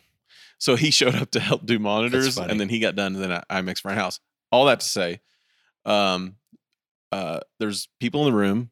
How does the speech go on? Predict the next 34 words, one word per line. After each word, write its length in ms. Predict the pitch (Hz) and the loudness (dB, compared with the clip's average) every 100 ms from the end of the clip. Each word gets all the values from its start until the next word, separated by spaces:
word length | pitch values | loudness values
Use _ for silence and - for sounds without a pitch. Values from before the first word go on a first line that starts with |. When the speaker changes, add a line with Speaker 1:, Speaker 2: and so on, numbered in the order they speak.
| - | -4
Speaker 1:
We're 160 | 101 | -2
only 200 | 92 117 | 0 -2
supposed 440 | 120 - _ 113 117 | -2 -8 _ 0 0
to 80 | 113 | -2
have 100 | 107 | -2
a 40 | |
hundred, 340 | 110 110 95 | -2 -2 -2
so 100 | - 95 | -4 -2
there 120 | 92 | 0
were 80 | 101 | 0
exactly 380 | 104 92 117 123 | 0 -4 -4 -6
a 40 | |
hundred. 300 | 113 80 104 | -4 -6 -8
That's 100 | 110 | -6
all 160 | 87 85 | -4 -4
I'll 60 | 104 | -4
say. 180 | 95 | -4
Speaker 2:
Right. 200 | 92 87 - - - | -4 -4 -10 -16 -6
Yep. 180 | 107 110 | -2 2
Speaker 1:
And 520 | 110 104 101 98 - _ _ _ _ _ _ _ _ - | 4 4 0 -4 -10 _ _ _ _ _ _ _ _ -2
it 140 | 113 | -2
was 140 | 123 | -2
pretty 500 | - - 120 135 160 | -10 -4 0 0 0
loud. 400 | 175 185 202 220 - _ _ _ _ - | 0 0 0 -2 -6 _ _ _ _ -4
I 100 | 131 | -4
think 440 | - 135 165 - - | 0 2 2 -2 -6
it 60 | 139 | -4
was 160 | 135 | -4
probably 540 | - - 131 135 151 135 | -8 -2 0 2 0 -2
louder 520 | - 120 117 139 151 147 - | -2 0 2 2 0 -2 -2
than 220 | 117 117 | 0 2
it 180 | 110 - | 0 -4
had 260 | 113 113 123 | -2 -2 0
been. 320 | 139 156 165 | 0 0 -4